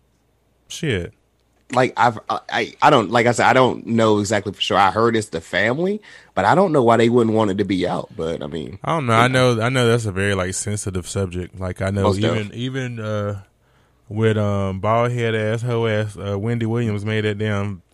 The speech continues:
Speaker 1: head ass movie on Lifetime with that raggedy ass, that girl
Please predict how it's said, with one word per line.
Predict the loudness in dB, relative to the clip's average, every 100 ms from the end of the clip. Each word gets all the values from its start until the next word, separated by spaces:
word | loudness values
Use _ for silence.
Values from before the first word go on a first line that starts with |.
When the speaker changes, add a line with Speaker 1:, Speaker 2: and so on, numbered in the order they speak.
| -14
Speaker 1:
head | -6 -2 0
ass | 0 -2 -4
movie | -4 -4 -4 -6 -10 _ _ _ -4
on | -2
Lifetime | 2 0 0 -4 -4 -4
with | -2
that | -2 0
raggedy | 2 0 0 0 2
ass, | 2
that | 2 0 0
girl | 0 2 2 0